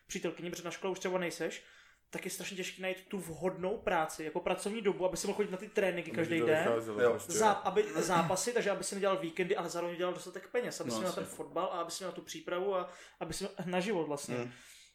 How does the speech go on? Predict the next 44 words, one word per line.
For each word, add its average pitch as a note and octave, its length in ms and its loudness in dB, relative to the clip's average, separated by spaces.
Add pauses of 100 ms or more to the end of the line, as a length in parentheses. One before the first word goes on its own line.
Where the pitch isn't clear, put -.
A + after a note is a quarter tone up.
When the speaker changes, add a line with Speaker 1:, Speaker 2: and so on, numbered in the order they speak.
Speaker 1:
Takže F#3+ 180 4
jak F#3 100 2
říkáš, F#3 340 0
tam F#3 100 -2
prostě F3+ 200 -6
pokud F#3 240 -4
je G3 100 -2
obrovská F#3+ 420 0
podpora G3+ 280 2
od G3 160 -2
rodiny G3 260 0
jako - 160 -2
od D#3+ 180 -6
malička, F#3 680 -2
anebo F3+ 400 -2
prostě F3+ 280 2
ty F3+ 100 -6
nemáš F3+ 220 -2
nějaký F3+ 200 -6
obrovský F3+ 340 -10
peníze, F3 400 -10
tak F3+ 180 -8
je F3+ 60 -8
to F3+ 100 -10
prostě, F3 580 -2 (120)
je E3 60 -10
to E3+ 120 -4
hardcore, F3 400 0
jako, E3 140 -4
a F3 40 0
to G#3+ 180 0 (320)
si - 120 -6
myslím, G#3 200 -4
že G#3+ 80 -2
není G#3+ 120 0
jenom A3 140 -2
jako G#3+ 160 -2
ve G3+ 80 2
fotbale, G3 380 2
ale G3+ 80 6
je G3+ 40 2
to G#3 60 0
jako G#3 160 2
v, - 100 -4